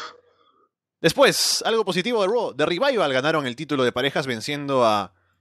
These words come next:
Bobby Roode y Chad Gable en un buen combate, tan bueno que el público empezó muerto. Pero con el avance del combate, con cómo llevaron todo, los falsos finales y todo lo demás, al final un público que durante toda la noche en general estuvo bastante muerto en Raw, reaccionó,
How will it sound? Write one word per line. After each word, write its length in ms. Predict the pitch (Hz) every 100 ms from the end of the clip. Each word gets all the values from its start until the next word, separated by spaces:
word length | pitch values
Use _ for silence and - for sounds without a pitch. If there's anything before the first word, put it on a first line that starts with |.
| _ _ _
Bobby 300 | 123 151 143
Roode 260 | 156 151
y 20 | 123
Chad 200 | 147 135
Gable 520 | 156 170 139 180 214 135
en 180 | 117 160
un 360 | 190 156 127
buen 220 | 160 277
combate, 540 | 247 139 131 170 - 240
tan 180 | 226 196
bueno 260 | 220 233
que 300 | 156 113 76
el 80 | 117
público 260 | 175 185 135
empezó 240 | 104 139
muerto. 500 | 131 147 131 139 - _ _ _ _ _ _ _ -
Pero 440 | 226 214 214 202 _
con 220 | - 127 120
el 80 |
avance 340 | 113 131 135 135
del 120 | 110
combate, 380 | 117 117 160 139
con 120 | 104
cómo 200 | 117 120
llevaron 400 | 107 113 113 107
todo, 240 | 123 147
los 120 | 123 120
falsos 280 | 104 104
finales 340 | 104 104 127 104
y 60 |
todo 160 | 92 117
lo 100 | 113
demás, 380 | 113 127 156 - _ _ _ _
al 120 | - 127
final 280 | 196 254
un 60 | 214
público 280 | 220 220 156
que 140 | 123
durante 360 | 123 139 143 190
toda 160 | 269
la 80 | 180
noche 220 | 160 143
en 60 | 117
general 280 | 117 127 139
estuvo 380 | 104 127 113 98
bastante 340 | 98 127 110
muerto 280 | 120 131 113
en 80 | 110
Raw, 240 | 127 190 _ _ _ _ -
reaccionó, 840 | 165 208 180 180 170 214 233 214